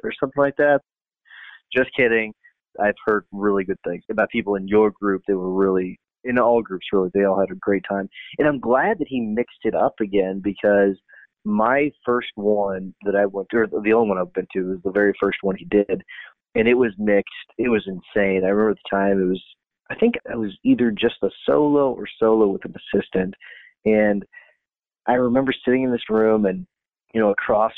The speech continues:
from me, a millionaire, next to me, a millionaire, millionaire, millionaire, millionaire. And then it was me, Mike Campbell, and a couple other people were like, "Huh, I don't know if we're in the right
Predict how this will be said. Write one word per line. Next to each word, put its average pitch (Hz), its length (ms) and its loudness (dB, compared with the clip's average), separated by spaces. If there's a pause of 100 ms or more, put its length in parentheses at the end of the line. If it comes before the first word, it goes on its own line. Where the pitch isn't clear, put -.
from 117 140 -2
me, 113 160 2
a 110 40 0
millionaire, 107 760 0
next 110 240 -4
to 120 60 -6
me, 110 100 2
a 107 60 2
millionaire, 104 720 0
millionaire, 107 480 0
millionaire, 107 420 0
millionaire. 101 600 0 (140)
And 107 200 0
then 104 500 0 (360)
it 120 80 2
was 107 180 0
me, 131 600 0 (500)
Mike 123 160 -4 (100)
Campbell, 120 300 0
and 104 80 0
a 104 100 0
couple 120 220 0
other 104 140 -2
people 101 340 0
were 101 160 2
like, 98 200 2 (500)
"Huh, 123 160 2 (560)
I - 20 0
don't 147 80 2
know 165 80 2
if - 100 0
we're 127 60 0
in 113 80 0
the 101 60 0
right 107 240 2